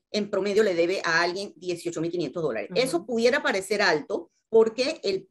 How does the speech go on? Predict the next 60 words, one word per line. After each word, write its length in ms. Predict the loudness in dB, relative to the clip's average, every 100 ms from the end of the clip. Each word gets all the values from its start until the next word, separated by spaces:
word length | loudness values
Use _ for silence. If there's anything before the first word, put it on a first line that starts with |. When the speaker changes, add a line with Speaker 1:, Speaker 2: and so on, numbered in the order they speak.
| -4
Speaker 1:
salario, 460 | 2 4 4 2 -2
los 100 | -4
mil 160 | -4
dólares 320 | 0 0 0
mensuales, 440 | -4 -4 0 0 0
es 40 |
decir, 260 | -4 -2 0
a 60 |
los, 160 | 2 0 -2
a 80 |
los 180 | -4 -4
doce 240 | -6 -6 -4
mil 160 | -2
dólares 320 | 0 0 0
al 160 | -2 0
año. 340 | 0 0 -6 -16 _
Entonces, 200 | -4 -4
si 80 | 0
ya 80 | 0
estás 260 | 2 0
debiendo 520 | 0 0 2 2 0 -4
dieciocho 440 | -4 -2 -2 -4
mil 120 | -4
quinientos, 260 | -2 -2 0
quiere 160 | 2 2
decir 120 | 0
que 180 | -8 -6
estás 300 | -6 -4 -2
endeudado 720 | 0 0 2 4 2 0 _ 0
un 200 | 2 2
año 220 | 2 0
y 40 |
medio, 480 | 0 0 2 0 -2
eh, 260 | -4 -2 -2
de 80 | -6
salario, 640 | -4 -2 0 0 0 -4 -4
eh, 380 | -4 -2 -4 -8
que, 160 | -14 -6
que 100 | -2
tendrías 280 | 0 0 -2
que 100 | 0
solamente 360 | 2 2 2 0
pagar 260 | 0 0
eso 120 | -2
y 40 | -4
no, 160 | -4 -4
y 40 |
no 100 | -6
pagar 200 | -4 -4
más 120 | -4
nada 200 | -4 -4
de 60 | -4
las 140 | -6
otras 180 | -6 -10
cuentas 220 | -8 -8 -8
que 100 | -2
tienes. 240 | -2 -2
O 20 |
sea 100 | -2
que 160 | -2